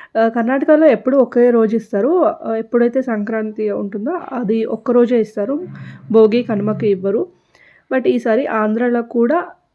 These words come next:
ఆ, ఒక రోజే ఇచ్చారు అని విన్నాను. Maybe కనుమకి నెక్స్ట్ ఎక్స్‌టెండ్ చేసినట్టున్నారు. So, భోగికి అయితే ఇవ్వలేదు.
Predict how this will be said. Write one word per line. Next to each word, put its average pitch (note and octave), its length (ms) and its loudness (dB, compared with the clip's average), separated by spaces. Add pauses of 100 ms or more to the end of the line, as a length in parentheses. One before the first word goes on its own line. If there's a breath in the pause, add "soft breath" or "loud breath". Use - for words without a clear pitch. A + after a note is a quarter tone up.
ఆ, A3+ 380 -2
ఒక A3+ 180 -2
రోజే A#3 280 4
ఇచ్చారు A3+ 460 -2
అని A#3 160 -2
విన్నాను. G#3 420 -4
Maybe A#3+ 340 -2
కనుమకి C4 580 0
నెక్స్ట్ G#3+ 360 -4
ఎక్స్‌టెండ్ A#3+ 440 -2
చేసినట్టున్నారు. A3+ 800 -4 (720 loud breath)
So, B3 60 0
భోగికి A3+ 420 0
అయితే A3 200 -2
ఇవ్వలేదు. G3 400 0